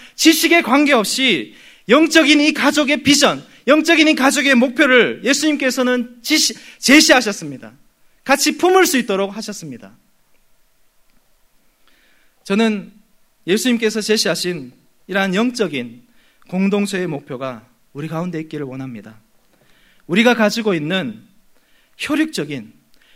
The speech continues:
모든 것을 뛰어넘는 목표입니다. 서로 다른 가치관, 서로 다른 생각, 학력, 경제적인 차이, 그 모든 것을 뛰어넘는 영적인 가족, 영적 공동체의 비전을 꿈꾸는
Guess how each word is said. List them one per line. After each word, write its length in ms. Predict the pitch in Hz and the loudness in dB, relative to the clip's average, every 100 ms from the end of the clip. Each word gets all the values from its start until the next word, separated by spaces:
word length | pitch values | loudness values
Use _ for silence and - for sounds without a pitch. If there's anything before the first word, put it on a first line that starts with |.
| _ _ - | _ _ -20
모든 600 | - - - 311 330 320 | -16 -14 -10 -4 0 2
것을 340 | 233 233 233 | 0 0 -6
뛰어넘는 460 | 294 262 160 131 143 | -4 -4 -4 -8 -10
목표입니다. 520 | 139 - 127 98 107 _ _ _ _ _ _ _ | -12 -14 -14 -16 -20 _ _ _ _ _ _ _
서로 260 | - 226 | -2 2
다른 400 | 220 208 208 208 | 4 2 0 -4
가치관, 560 | 208 196 - 240 180 117 _ _ _ _ _ _ | -8 -8 -6 -6 -6 -10 _ _ _ _ _ _
서로 260 | - 247 | 0 2
다른 480 | 233 226 220 214 220 | 4 6 4 2 -6
생각, 600 | - - 277 262 202 139 - _ _ _ _ | -6 2 4 4 2 -2 -20 _ _ _ _
학력, 680 | - 269 254 262 226 131 - _ _ _ | -10 -2 2 4 2 -2 -16 _ _ _
경제적인 560 | 202 208 247 233 233 233 | 0 2 2 2 0 -2
차이, 500 | - 320 214 135 - _ - _ - | -2 0 0 -4 -12 _ -20 _ -2
그 80 | |
모든 540 | 285 277 339 370 370 370 | 4 6 8 6 6 6
것을 340 | 339 330 320 | 4 4 2
뛰어넘는 760 | 320 320 208 185 240 240 240 - | 2 2 2 0 -2 -4 -10 0
영적인 640 | 220 330 330 349 311 330 | 2 2 2 4 6 4
가족, 500 | 247 208 190 123 - _ _ _ - | 2 -2 -2 -8 -10 _ _ _ 2
영적 480 | 311 330 339 339 | 4 4 2 2
공동체의 800 | - 233 240 247 240 220 214 220 | 4 4 6 4 2 2 2 -2
비전을 680 | - 311 320 254 254 247 247 | 2 6 6 6 4 2 -2
꿈꾸는 680 | 233 214 208 170 151 110 | -4 -4 -2 -4 -4 -8